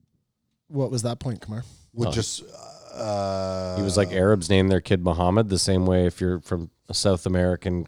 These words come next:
Speaker 3: culture, a lot of them name their kid Jesus."
Speaker 2: strongly, uh, Catholic.
Speaker 3: Yeah, strongly Catholic culture.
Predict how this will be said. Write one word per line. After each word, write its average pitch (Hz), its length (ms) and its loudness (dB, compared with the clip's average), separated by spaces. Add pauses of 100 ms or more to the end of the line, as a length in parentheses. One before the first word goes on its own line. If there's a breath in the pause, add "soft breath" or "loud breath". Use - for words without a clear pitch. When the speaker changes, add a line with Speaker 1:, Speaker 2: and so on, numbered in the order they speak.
Speaker 3:
culture, 92 400 -4
a 107 40 -4 (140)
lot 95 200 -2
of 92 60 -6
them 95 220 -2
name 92 240 2
their 92 120 0
kid 92 200 0
Jesus." 87 160 2
Speaker 2:
strongly, 107 600 2
uh, 92 280 -4
Catholic. 90 480 -12 (420)
Speaker 3:
Yeah, 117 140 -6 (220)
strongly 90 400 -2
Catholic 90 400 -4
culture. 95 380 -6